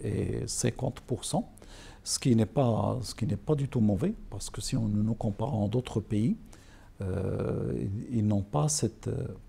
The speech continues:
possibilité d'avoir ce, ce, ce levier de la production locale qui permet de compléter les, les besoins, euh,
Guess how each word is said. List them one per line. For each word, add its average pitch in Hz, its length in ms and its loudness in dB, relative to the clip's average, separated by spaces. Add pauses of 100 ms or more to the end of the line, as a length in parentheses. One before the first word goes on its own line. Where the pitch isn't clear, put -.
possibilité 110 760 2 (440)
d'avoir 110 540 6
ce, 101 540 0 (580)
ce, 95 460 0
ce - 200 0
levier 113 440 6 (280)
de 110 140 -2
la 101 100 0
production 101 580 0
locale 127 420 0
qui 143 300 2 (560)
permet 120 480 4
de 101 460 4 (540)
compléter 147 600 2 (560)
les, 95 680 2 (640)
les 95 440 2
besoins, 104 460 4 (580)
euh, 117 60 -6